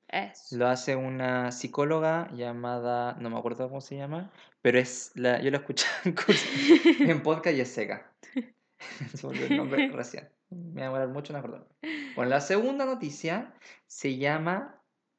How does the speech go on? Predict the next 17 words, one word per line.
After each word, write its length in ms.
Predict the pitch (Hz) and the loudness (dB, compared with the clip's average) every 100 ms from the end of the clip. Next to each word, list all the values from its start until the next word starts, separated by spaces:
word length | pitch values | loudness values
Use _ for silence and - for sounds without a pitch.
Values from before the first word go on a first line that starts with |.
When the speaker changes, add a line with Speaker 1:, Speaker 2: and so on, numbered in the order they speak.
| _ | _
Speaker 2:
no, 100 | 107 | -2
el 120 | 123 113 | -2 -2
Speaker 1:
Se 80 | 127 | 2
Speaker 2:
titular 240 | 143 185 | 6 6
Speaker 1:
titula. 400 | 220 220 254 240 | 6 4 4 6
Speaker 2:
<laughs> 40 | |
se 160 | - 156 | 8 6
titula. 920 | 269 262 139 139 - 254 233 233 233 - | 6 2 4 6 6 6 4 4 0 -4
Speaker 1:
<laughs> 180 | - | -14
Speaker 2:
No 160 | - 131 | -2 -2
sé, 160 | - 120 | 0 -2
bueno, 260 | 123 131 | 0 -2
para, 720 | 147 - - - - - 151 - _ - | -2 -2 -4 -6 -6 -10 -14 -20 _ -10
para 140 | 123 | -8
decir 160 | 120 117 | -8 -10
noticia, 260 | 110 - - | -10 -14 -12
ya. 200 | - | -14